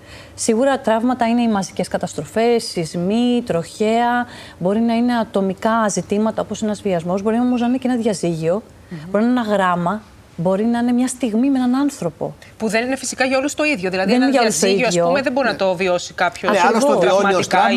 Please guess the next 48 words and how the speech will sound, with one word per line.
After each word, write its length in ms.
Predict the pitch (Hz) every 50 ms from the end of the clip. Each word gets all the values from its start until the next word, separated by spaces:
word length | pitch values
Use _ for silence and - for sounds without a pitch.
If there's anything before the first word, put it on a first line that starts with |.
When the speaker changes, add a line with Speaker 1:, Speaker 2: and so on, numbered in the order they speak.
| 240
Speaker 3:
τραύμα, 160 | 226 220 247 247
άλλος 120 | 240 240
το 100 | 233 226
Speaker 1:
Ακριβώς. 180 | 226 320 320 262 202
Speaker 3:
προσπερνάει 420 | 170 165 - 190 170 185 214 226
και 100 | 214 226
θεωρεί 200 | 196 196 202 196
ότι 80 | 208 190
δεν 80 | 202 202
είναι 100 | 202 202
και 80 | 185
τίποτα. 320 | 180 165 156 220 262 240 -
Speaker 2:
Οκ. 60 | -
Speaker 1:
Και 120 | - 240
μπορώ 200 | 214 202 220 220
να 100 | 254 285
σας 160 | 302 - 285 -
πω 160 | - - 311
και 540 | 302 - - 302 285 277 269 262 254 240 - - - - - - -
από 420 | - 208 208 208 - - 214 202 196 -
τι, 100 | - 254 262 294 311 311 294 - -
εμ, 420 | - 208 202 196 196 190 185 175 170 170 - -
τι, 140 | - 247 277
τι 140 | 262 - 269
επηρεάζει 360 | 269 262 302 262 254 269 262
πάρα 220 | 262 262 254 262 262
πολύ 140 | 262 247 240
το 100 | - -
τραύμα. 540 | - 226 233 220 208 - 156 139 - - - - - - - - -
Το 80 | -
παράθυρο 560 | 190 - 202 185 185 196 202 214 - 285 285 277
ψυχικής 520 | - - - 202 180 185 - - 247 -
αντοχής 480 | 269 247 208 196 - - - 247 214 -
που 60 | - 175
έχει 120 | - -
ο 20 |
καθένας 440 | 151 - 151 - - - 175 - -
μας. 300 | - 170 170 190 185 156 170
Speaker 2:
Μμμ. 80 | 185 196 208 - - - - -
Speaker 1:
Τα 120 | - 202 196
βιώματα 480 | 175 208 214 220 240 262 269 247 -
της 100 | 180 -
παιδικής 380 | - - 170 170 - - 165 -
του 80 | - 165
ηλικίας, 680 | 160 151 151 151 - 165 156 151 - 170 185 - - -
πόσο 440 | - 196 - - 240 220 202 196 180
δομημένος 640 | 170 185 190 180 175 175 190 208 214 196 170 - -
είναι 400 | - 156 151 151 147 147 160 202